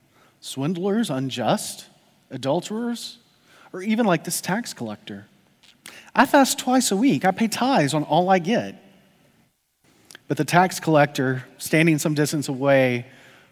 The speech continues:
was even unwilling to lift his eyes to heaven, but beat his breast, saying, "God,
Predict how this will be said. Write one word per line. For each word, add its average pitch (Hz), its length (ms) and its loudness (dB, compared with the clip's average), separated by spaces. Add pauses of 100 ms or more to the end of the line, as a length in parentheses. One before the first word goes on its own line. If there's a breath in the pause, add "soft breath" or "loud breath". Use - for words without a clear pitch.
(260 loud breath)
was 147 140 -6 (260)
even 208 340 2
unwilling 156 460 2
to 139 80 -4
lift 151 240 0
his 139 100 -2
eyes 131 280 2
to - 80 -6
heaven, 123 360 -2
but 123 400 -12
beat 160 200 -2
his 131 200 -4
breast, 117 540 -4
saying, 123 460 -6
"God, 143 520 -2